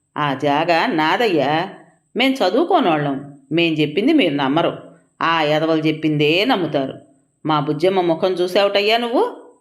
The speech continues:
దేవత కదుటయ్యా, చీమకు కూడా అపకారం చేయదే. ఆ కుటుంబరావు నీకు బాగా డబ్బు తినిపించుంటాడు. నువ్వు ఆ గడ్డి తిని ఆయనే దేవుడు అని ఉంటావు.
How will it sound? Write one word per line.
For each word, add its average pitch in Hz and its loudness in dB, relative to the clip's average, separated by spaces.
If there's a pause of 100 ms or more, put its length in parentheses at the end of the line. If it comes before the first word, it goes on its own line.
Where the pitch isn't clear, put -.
(120)
దేవత 156 0
కదుటయ్యా, 147 0 (600)
చీమకు 240 0
కూడా 190 2
అపకారం 196 0
చేయదే. 165 0 (600)
ఆ 135 -4
కుటుంబరావు 156 0
నీకు 254 0
బాగా 160 2
డబ్బు 175 0
తినిపించుంటాడు. 147 -2 (500)
నువ్వు 214 4
ఆ 196 2 (120)
గడ్డి 208 0
తిని 262 2
ఆయనే 214 2
దేవుడు 180 2
అని 147 -2
ఉంటావు. 135 -4